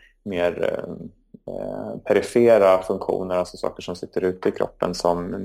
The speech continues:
eh, har med insulinresistens och, och fett, eh, omsättning och såna saker att göra.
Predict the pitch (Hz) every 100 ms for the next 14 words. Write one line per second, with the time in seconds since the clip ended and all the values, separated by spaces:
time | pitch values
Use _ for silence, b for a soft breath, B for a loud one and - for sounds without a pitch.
0 | - - - 90 95 92 87 92 92 -
1 | 98 90 90 87 - - - 98 92 95
2 | - - 50 - - b b b b -
3 | - - 90 - - - - - - -
4 | - B - - 85 92 90 - 107 -
5 | - - - - - - - - 65